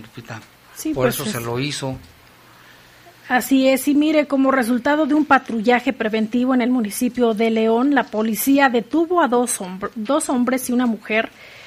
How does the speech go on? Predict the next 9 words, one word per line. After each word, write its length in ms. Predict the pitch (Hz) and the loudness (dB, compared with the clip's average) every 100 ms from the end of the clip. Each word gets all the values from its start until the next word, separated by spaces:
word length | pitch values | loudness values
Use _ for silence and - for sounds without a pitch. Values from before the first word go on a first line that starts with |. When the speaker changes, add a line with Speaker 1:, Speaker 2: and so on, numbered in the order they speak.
| - - - | -20 -20 -8
Speaker 2:
los 220 | - 226 | -4 -4
cuales 340 | - 262 269 269 | 0 2 2 0
portaban 800 | 247 226 226 254 254 294 320 247 | -2 -2 2 2 4 2 2 0
de 80 | 220 | -2
forma 380 | 226 233 254 | -2 0 2
ilegal 640 | 247 220 220 214 226 247 285 | 2 2 2 2 2 0 0
armas 420 | 240 226 240 240 226 | -2 0 0 0 -2
de 80 | |
fuego. 540 | 202 240 262 262 226 | -4 0 2 2 0